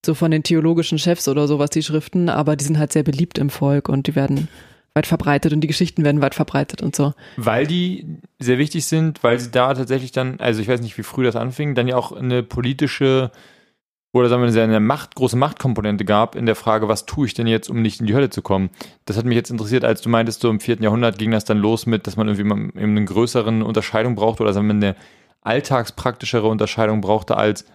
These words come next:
Speaker 2: du bist Christ, du bist kein Christ, sondern irgendwie es ein bisschen mehr auf konkrete Detailfragen runterbrechen musste.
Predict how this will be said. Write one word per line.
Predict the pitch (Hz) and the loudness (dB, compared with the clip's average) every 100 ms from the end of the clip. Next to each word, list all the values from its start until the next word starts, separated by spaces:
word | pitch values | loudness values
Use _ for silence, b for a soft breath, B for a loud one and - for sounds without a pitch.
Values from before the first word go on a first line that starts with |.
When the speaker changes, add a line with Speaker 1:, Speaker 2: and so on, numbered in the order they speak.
| _ | _
Speaker 2:
du | 110 | -4
bist | 107 - | -4 -4
Christ, | - 113 104 | -6 -6 -6
du | |
bist | 101 | -6
kein | - 123 | 0 0
Christ, | 131 113 107 | 0 0 0
sondern | 110 104 | 2 2
irgendwie | 110 101 | 0 -2
es | 101 | -2
ein | 101 | -4
bisschen | 98 107 | 0 0
mehr | 98 | 0
auf | - | -2
konkrete | 101 110 95 101 95 95 | -4 -2 -2 -2 -2 -4
Detailfragen | 95 113 131 - 98 95 | -2 0 -2 0 0 2
runterbrechen | 92 95 95 95 104 | 2 0 0 0 0
musste. | 101 - 120 | -2 0 -2